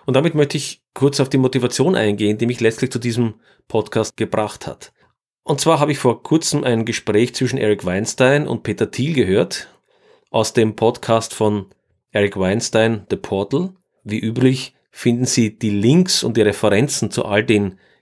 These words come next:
genannten Zitaten und auch zu dieser Podcast-Episode in den Notizen auf der Webseite des Podcasts. Peter Thiel ist, glaube ich, den meisten bekannt. Der ist geboren in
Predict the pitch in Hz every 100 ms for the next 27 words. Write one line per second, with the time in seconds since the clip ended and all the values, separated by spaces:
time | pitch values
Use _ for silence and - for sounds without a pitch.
0 | - 104 101 101 - 110 98 92 104 127
1 | 120 110 95 92 - - - 104 95 92
2 | - 110 131 127 123 110 117 113 120 113
3 | _ _ _ _ _ 113 113 113 - 107
4 | 104 101 - _ 117 107 139 139 - 127
5 | 104 _ _ 107 - 101 101 101 98 95
6 | 101 95 _ _ 104 - - 95 87 -
7 | - - - - _ _ _ _ _ _
8 | _ _ _ _ _ 131 135 - 127 156
9 | 190 135 - 123 131 - - _ _ _
10 | _ 117 104 101 - 107 104 - 95 139
11 | 147 107 - - - 104 120 113 104